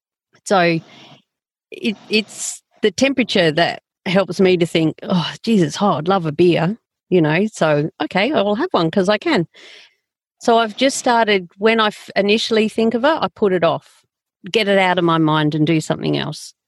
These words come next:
and see how long. Sometimes it can be another two or three hours before it comes back. So, yeah, I guess putting it off as long as I can has been helping me,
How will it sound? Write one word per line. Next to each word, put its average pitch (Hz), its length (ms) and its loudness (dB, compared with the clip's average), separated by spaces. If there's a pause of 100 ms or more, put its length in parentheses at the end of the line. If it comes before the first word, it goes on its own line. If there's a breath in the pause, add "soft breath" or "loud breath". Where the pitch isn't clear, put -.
(120)
and 160 500 0
see 185 220 0
how 175 180 0
long. 165 220 0
Sometimes 165 540 -2
it 123 100 -8
can 175 140 0
be 160 360 0
another 160 300 0
two 170 200 -2
or 165 60 0
three 143 220 -2
hours 165 500 -4 (480)
before 170 300 0
it - 80 -2
comes 143 260 -6
back. - 300 -8 (1120)
So, - 140 0
yeah, 262 280 4
I 226 80 2
guess 220 280 -2
putting 240 380 0
it 202 100 2
off 202 220 -2
as 240 120 -4
long 214 220 0
as 202 100 2
I 190 140 2
can 285 520 -2
has 226 180 -2
been 196 200 0
helping 196 440 0
me, 262 260 2